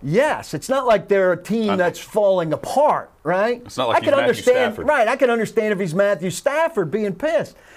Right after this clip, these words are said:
Speaker 1: But what are the odds he goes to a situation that's better? I mean, I know you could look at Brady and say, "Look, he went to Tampa Bay and threw them over the top." But he lost to Brady.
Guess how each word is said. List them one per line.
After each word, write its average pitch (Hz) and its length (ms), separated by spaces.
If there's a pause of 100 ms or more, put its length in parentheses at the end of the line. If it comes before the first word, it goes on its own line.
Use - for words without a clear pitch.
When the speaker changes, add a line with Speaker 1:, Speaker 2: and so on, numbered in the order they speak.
(120)
Speaker 1:
But 247 140
what 359 140
are 359 40
the 285 160
odds 285 240
he 240 60
goes 247 340
to 247 100
a 247 60
situation 247 640
that's 233 160
better? 185 640 (560)
I 220 60
mean, 247 120
I 262 80
know 294 120
you 294 120
could 165 160
look 226 160
at 170 100
Brady 165 360
and 139 100
say, 151 140
"Look, 156 280
he 151 60
went 160 200
to 160 60
Tampa 143 380
Bay 135 320
and 120 140
threw 135 180
them 127 180
over 120 220
the 107 100
top." 123 460 (380)
But - 220 (240)
he 294 180
lost 294 560
to - 60
Brady. 233 680